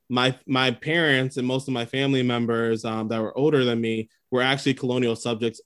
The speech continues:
of Portugal. They were born as colonial subjects because Cabo Verde gained independence in nineteen seventy-five.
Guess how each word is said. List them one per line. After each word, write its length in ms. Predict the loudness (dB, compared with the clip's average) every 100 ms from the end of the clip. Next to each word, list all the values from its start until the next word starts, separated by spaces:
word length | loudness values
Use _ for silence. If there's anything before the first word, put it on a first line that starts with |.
| -4
of 200 | -4 -4
Portugal. 460 | -6 -6 -8 -6
They 100 | -4
were 80 | -4
born 320 | -2 -2 0
as 160 | 0 -2
colonial 480 | -4 -4 -2 -4 -6
subjects 720 | -8 -8 -4 -6 -6 -14 -20 _ _ -10
because 320 | 0 2 2
Cabo 320 | 0 -2 0
Verde 280 | 2 2 2
gained 220 | 0 0
independence 540 | 0 -4 -4 -6 -4 -4
in 60 |
nineteen 340 | -4 -4 -8 -8
seventy-five. 580 | -8 -8 -10 -12 -14